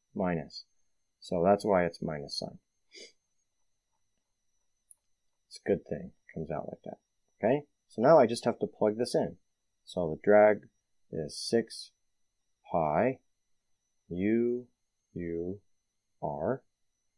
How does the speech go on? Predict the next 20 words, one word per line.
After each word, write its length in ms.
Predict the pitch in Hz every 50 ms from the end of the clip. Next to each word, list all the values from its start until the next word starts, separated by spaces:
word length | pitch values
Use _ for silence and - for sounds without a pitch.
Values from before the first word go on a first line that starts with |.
| _ _ _ _ _
and 120 | - 87
I'm 80 | 82 80
gonna 140 | 78 78 71
divide 680 | - 78 80 87 90 98 92 98 101 104 104 101 104 -
by 680 | 98 92 85 85 87 87 87 90 92 95 104 117 - - _ _ _ _ _ _ _ _ _ -
projected 420 | - 90 98 95 90 - 135 123
area, 400 | 117 95 82 82 98 120 139 139 - _ _ _ _ _ _ -
pi 160 | - - 78
r 180 | 85 107 135
squared, 580 | - - - - - - 95 90 101 131 160 - - _ _ _ _ _ _ _ _ _ _ _ _ _ _ _ _ _ _ _ _ -
and 260 | 95 90 87 85 87
I'm 160 | 85 85 85
gonna 180 | 87 85 82 80
divide 520 | 78 85 80 85 82 80 80 82 80 76
by 560 | - - - 78 78 76 76 76 76 76 76 - - _ - -
two 460 | 98 95 95 95 92 92 92 90 - -
over, 480 | - 85 80 78 82 80 76 87 - -
or 160 | - - 82 -
multiply 320 | 85 90 - - _ 87
by 120 | 87 90